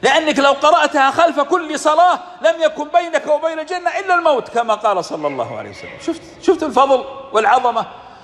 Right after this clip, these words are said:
ولو قرأتها في ليل لا يزال عليك من الله حافظ. ولذلك أبو هريرة راح عند الرسول صلى الله عليه وسلم وقال: "يا رسول الله، هذا قال لي كذا وكذا". قال: "صدقك وهو كذوب". نعم، صحيح، أقره على ذلك عليه الصلاة والسلام.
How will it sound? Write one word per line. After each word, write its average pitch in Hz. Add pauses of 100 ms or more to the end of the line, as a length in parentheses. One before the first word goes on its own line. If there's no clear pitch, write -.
(160)
ولو 294
قرأتها 320
في 285
ليل 339
لا 339
يزال 311
عليك 320
من 320
الله 311
حافظ. 302 (600)
ولذلك 269
أبو 269
هريرة 285
راح 339
عند 294
الرسول 285
صلى 269
الله 269
عليه 254
وسلم 302 (240)
وقال: 247
"يا 311
رسول 311
الله، 302 (200)
هذا 330
قال 330
لي 330
كذا 330
وكذا". 311
قال: 202
"صدقك 311
وهو 302
كذوب". 226 (200)
نعم، 247
صحيح، 233 (380)
أقره 185
على 165
ذلك 151
عليه 131
الصلاة 120
والسلام. 127